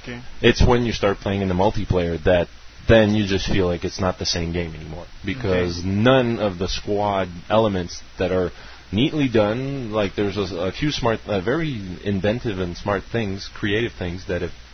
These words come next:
Speaker 2: they've implemented in the single player game that really isn't make-, none of it makes it through to the multiplayer, and you actually feel like you're playing an Unreal Tournament game that was modded by a fan into a Star Wars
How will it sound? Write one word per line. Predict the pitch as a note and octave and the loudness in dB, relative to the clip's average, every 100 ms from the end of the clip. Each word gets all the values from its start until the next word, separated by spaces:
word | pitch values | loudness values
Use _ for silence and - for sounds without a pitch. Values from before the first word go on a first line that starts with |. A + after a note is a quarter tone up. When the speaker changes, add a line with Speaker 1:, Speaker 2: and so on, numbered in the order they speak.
| - - | -12 -6
Speaker 2:
they've | F#2 G#2 | -4 -4
implemented | A2+ A2+ F#2 F2+ F2 E2+ - | -6 -4 -4 -6 -8 -10 -6
in | A2 A2 | -2 -2
the | G2 | -2
single | G2+ F#2 | -2 -4
player | - G2 F2 | -2 0 0
game | E2+ E2 | -2 -2
that | F2 F#2+ - - - - | 0 0 -2 -18 -14 0
really | - C3+ C3+ A2 | 4 6 6 4
isn't | A#2+ A#2 - | 2 2 0
make-, | G2+ G#2 | -2 -2
none | G#2+ G2+ F2+ A2 C#3+ | -4 -8 0 4 4
of | G2+ | 2
it | F2+ - - | -4 -6 -4
makes | G#2+ G2+ - | -2 -2 -2
it | - - | -2 0
through | G#2+ F#2 F2 - | 0 0 -4 -6
to | A2+ | -2
the | F#2+ | 2
multiplayer, | G2+ - F#2 F2+ E2+ - | 2 2 -2 0 -2 -2
and | F#2+ G2+ | -2 2
you | A2 | 4
actually | B2 C3+ A2 | 4 2 0
feel | F#2 B2 G#2+ | -2 -2 0
like | F#2+ E2+ | -2 -4
you're | G2 | -4
playing | - G2 F#2+ | -2 -2 -2
an | F#2+ | -2
Unreal | G2+ G2+ G2 | 0 0 2
Tournament | - G#2+ F2+ E2+ | 2 0 -4 -4
game | A2 F#2+ | -4 -2
that | F#2 F#2 | -2 -2
was | F2+ | 0
modded | G2+ G#2 G2 F2+ | 0 0 -2 -2
by | F#2+ | -2
a | F#2 | -2
fan | - G2+ F#2 F#2 | -4 -6 -6 -6
into | G#2 F#2+ F#2+ | -4 -2 -2
a | |
Star | - F#2 F#2 | -4 -4 -4
Wars | F2 F2 F2 | -2 -4 -4